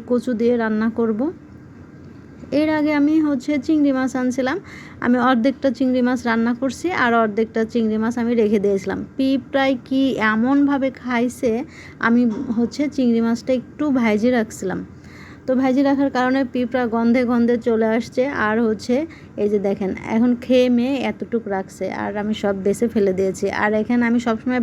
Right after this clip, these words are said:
বাটা মশলার তরকারি খাই, এখানে আমার কাঁচা মরিচ আর হচ্ছে আদা, রসুন, পেঁয়াজ, আহ, জিরা টিরা সব কিছু দিয়ে একসাথে বেটে আমি, আহ, হচ্ছে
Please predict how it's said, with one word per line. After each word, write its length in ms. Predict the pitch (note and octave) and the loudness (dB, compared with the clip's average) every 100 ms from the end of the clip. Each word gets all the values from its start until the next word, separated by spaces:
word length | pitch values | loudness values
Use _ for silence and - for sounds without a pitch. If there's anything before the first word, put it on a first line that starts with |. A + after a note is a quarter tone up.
| G3+ | 2
বাটা 200 | F#3+ A#3+ | 2 0
মশলার 400 | A#3+ A#3+ B3+ B3+ | 0 -2 -6 -4
তরকারি 360 | B3+ A#3+ C#4 C#4 | -4 -2 0 -2
খাই, 240 | - C4+ F#4 - - - - | -2 -4 -4 -10 -20 -20 -4
এখানে 320 | C4 C4 C#4 C4+ B3 | 0 2 2 4 2
আমার 220 | B3 B3+ B3 | 2 0 2
কাঁচা 260 | A#3+ A#3+ B3+ | 2 2 0
মরিচ 400 | B3 A#3+ B3+ A#3+ | 2 2 0 0
আর 180 | G#3+ A3 A#3+ | 0 2 2
হচ্ছে 300 | G#3+ - A#3+ A3+ - G#3+ | 0 -2 0 2 4 2
আদা, 200 | A3 A3+ | 2 2
রসুন, 380 | A3+ A3 A#3 A3+ | 2 0 0 0
পেঁয়াজ, 480 | A3 A3 G#3+ G#3+ G#3 G3 | 0 0 2 2 -2 -4
আহ, 80 | G#3+ G#3+ G#3+ G#3 | -4 -2 -2 -2
জিরা 240 | G3+ A3 G#3+ | 0 0 0
টিরা 220 | G3 B3+ | -2 -6
সব 200 | C#4+ G#3 - | -2 -4 -2
কিছু 180 | A3+ A3+ | -4 -2
দিয়ে 220 | G3+ G#3+ G#3+ | 2 2 2
একসাথে 300 | G#3 G#3 G3 G#3+ | -2 -4 -2 0
বেটে 300 | G3+ G3 G3 | 0 0 0
আমি, 220 | F#3 G3+ | 0 -2
আহ, 560 | C4+ - - - A3+ A3 | -4 -8 -18 -10 0 2
হচ্ছে 280 | G#3+ F#3+ - | 2 2 0